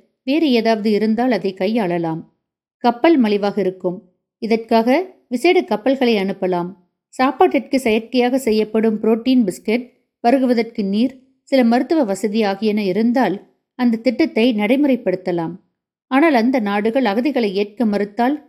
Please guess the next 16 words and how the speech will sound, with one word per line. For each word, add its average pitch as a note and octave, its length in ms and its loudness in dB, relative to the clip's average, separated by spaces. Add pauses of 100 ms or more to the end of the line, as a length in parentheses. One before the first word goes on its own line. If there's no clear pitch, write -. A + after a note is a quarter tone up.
(260)
பெரிய C4+ 200 4
பிரச்சனையாகிவிடும் G3+ 960 0 (400)
என A3+ 160 2
சிலர் A3+ 340 0
அபிப்பிராயப்பட்டார்கள். G3 1040 0 (1120)
சொந்த E4+ 320 4
நாடுகளே A3+ 500 0
அந்த A3 220 0
நாட்டு A3 320 -2
மக்களை G#3+ 380 0
ஏற்க G3 300 -4
மறுத்தால் G#3+ 540 -2 (440)
நாங்கள் C4 280 2
அகதிகளை B3+ 480 0 (300)
கடலில் C#4 460 0
தள்ளிவிட்டு A#3 560 0